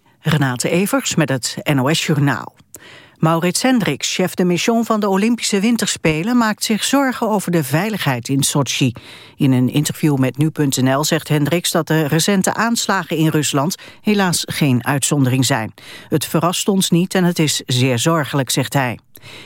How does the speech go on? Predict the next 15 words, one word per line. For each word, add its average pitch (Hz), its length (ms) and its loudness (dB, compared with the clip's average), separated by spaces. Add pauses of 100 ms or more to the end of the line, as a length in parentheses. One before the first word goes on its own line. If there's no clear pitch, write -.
(140)
Hendricks 123 460 0
ziet 131 160 2
het 123 140 0
als 120 160 0
zijn 131 200 2
belangrijkste 151 640 -2
taak 156 320 -2
om 190 280 0
te 190 120 0
zorgen 165 340 2
dat 143 160 -2
alle 143 200 0
sporters 139 580 -4
gezond 170 480 2
thuiskomen. 123 720 -2